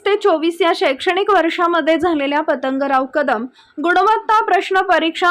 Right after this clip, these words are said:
अक्षर गंगा, वेद ऋणानुबंध आणि बीडीएस या स्कॉलरशिप परीक्षांमध्ये जिल्हा परिषद प्राथमिक शाळा सांबरवाडीच्या विद्यार्थ्यांनी भव्यदिव्य असे यश संपादन केले. यामध्ये प्रामुख्याने पियुष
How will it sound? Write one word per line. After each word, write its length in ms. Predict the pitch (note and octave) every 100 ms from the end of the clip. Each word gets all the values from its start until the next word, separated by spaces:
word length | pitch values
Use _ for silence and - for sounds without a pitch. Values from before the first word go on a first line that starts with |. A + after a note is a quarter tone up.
| F4+
अक्षर 380 | C4+ C#4+ - E4
गंगा, 420 | D4 D4 C#4 D4 E4+
वेद 260 | C#4+ D#4 D4+
ऋणानुबंध 720 | C4+ C4 D4 F4+ E4 E4 D#4+
आणि 440 | F4 G4+ C#4 D4
बीडीएस 520 | C4 C#4 C#4 D#4+ F4+ E4
या 220 | C#4 E4+
स्कॉलरशिप 640 | F#4+ D4+ C#4 C#4+ C#4 E4+ -
परीक्षांमध्ये 760 | C4 B3+ - D#4 D#4+ D4 A3 - _ _ _ -
जिल्हा 320 | E4 F#4 G#4
परिषद 480 | G#4+ G#4+ G4+ G#4+ G4+
प्राथमिक 540 | E4+ D4+ F4+ F4 F#4+
शाळा 340 | F#4+ F4 F4
सांबरवाडीच्या 880 | F#4 F4+ C#4+ D4 D#4+ D4+ D4 C#4 E4
विद्यार्थ्यांनी 760 | D#4+ B3+ A#3 E4 E4+ D#4+ A#3 C4+ - _ _
भव्यदिव्य 680 | C4+ D#4 F4 G4 G4 G4+ G4+
असे 280 | E4 D#4 E4
यश 320 | C4+ C#4+ - -
संपादन 580 | E4 C4+ B3 A#3 A#3+
केले. 380 | A#3+ A#3 E3 - _ _ _ _ -
यामध्ये 400 | C4 C4+ C#4 D4
प्रामुख्याने 680 | D#4+ C#4 D4 E4+ F4+ F4+
पियुष 420 | F#4+ F4+ E4 G4